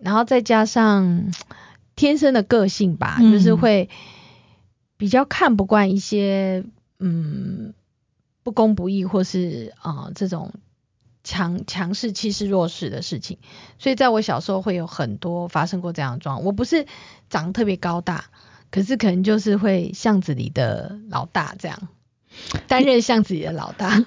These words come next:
Speaker 2: 你，你，你小时候有跟人家打过架吗？
Speaker 1: 当然啊，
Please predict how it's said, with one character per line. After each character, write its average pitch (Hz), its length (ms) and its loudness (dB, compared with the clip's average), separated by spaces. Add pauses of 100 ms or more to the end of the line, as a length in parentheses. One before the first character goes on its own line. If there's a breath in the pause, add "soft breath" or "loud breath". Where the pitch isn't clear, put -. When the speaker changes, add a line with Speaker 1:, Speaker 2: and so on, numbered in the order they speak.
Speaker 2:
你， 226 120 6
你， 240 100 6 (120)
你 247 140 8
小 175 220 2
时 - 180 4
候 214 80 10
有 202 120 6
跟 190 160 6
人 175 80 8
家 175 120 6
打 143 220 0
过 165 180 4
架 - 280 -4
吗？ 143 100 -6
Speaker 1:
当 233 240 4
然 180 320 2
啊， 175 560 0